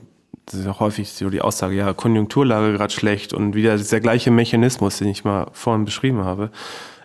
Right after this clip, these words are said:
äh, ist jetzt, wir haben jetzt andere Probleme, das Thema machen wir später mal, wenn Zeit dafür ist. Da sag ich immer, in den letzten zehn, fünfzehn Jahren war so viel Kohle da und es wurde so viel gemacht und es war trotzdem nicht gemacht. So, dieses Argument funktioniert einfach nicht, sondern, und deswegen auch wiederum,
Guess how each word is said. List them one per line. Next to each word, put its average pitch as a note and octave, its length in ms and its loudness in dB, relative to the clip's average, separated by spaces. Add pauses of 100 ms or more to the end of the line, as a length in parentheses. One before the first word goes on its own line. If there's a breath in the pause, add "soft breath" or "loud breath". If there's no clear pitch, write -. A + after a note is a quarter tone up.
äh, G2 400 0
ist - 140 -4
jetzt, - 400 -4
wir A2 80 -2
haben A#2 80 4
jetzt A2+ 120 0
andere C3+ 340 4
Probleme, B2+ 640 6
das A#2+ 200 0
Thema A2+ 420 6
machen A2 260 2
wir G2+ 60 4
später G#2 320 2
mal, F#2+ 160 2
wenn F#2+ 100 -2
Zeit - 240 -2
dafür - 220 -8
ist. - 260 -12 (540 loud breath)
Da G#2 60 2
sag A#2+ 120 6
ich C3 60 6
immer, B2 120 8
in A#2 60 6
den A2+ 80 6
letzten B2+ 280 2
zehn, C3+ 180 4
fünfzehn A#2+ 360 2
Jahren B2 240 4
war G#2+ 80 4
so C3 120 4
viel C3 180 -2
Kohle C3 320 2
da F#2+ 180 2
und G2 80 2
es G#2+ 140 -4
wurde A2+ 120 0
so A#2 80 -2
viel A2+ 160 -2
gemacht A#2+ 380 0
und A2 120 -2
es G#2+ 120 -2
war A2+ 60 0
trotzdem - 340 -6
nicht - 180 -12
gemacht. - 320 -12 (580 loud breath)
So, G2+ 80 -2
dieses A2+ 200 2
Argument A#2+ 420 4
funktioniert B2+ 540 2
einfach F2 240 -4
nicht, A2 140 -10
sondern, G2 240 -4
und - 260 -6
deswegen A2 260 0
auch A2 160 0
wiederum, G#2+ 380 2